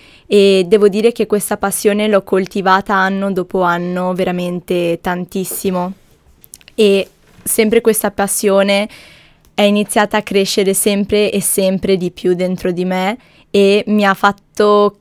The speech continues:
capire che la musica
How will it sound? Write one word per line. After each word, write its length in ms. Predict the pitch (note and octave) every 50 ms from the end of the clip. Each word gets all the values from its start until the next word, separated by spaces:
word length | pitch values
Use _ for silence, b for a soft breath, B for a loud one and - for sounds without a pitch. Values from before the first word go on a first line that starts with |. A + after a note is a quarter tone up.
| _
capire 840 | - - G3+ G3 - - G#3+ G3+ G3+ G#3 G3+ G3+ G#3 G#3+ A3 A3+ -
che 440 | - - - G3 F#3+ F#3 F#3 - - _ _ _ _ _
la 220 | - G#3 G3+ G3 G3
musica 760 | G3 G3+ G3+ G3+ F3+ G#3+ G3+ - - G#3 G#3 A3 A3+ A#3 A#3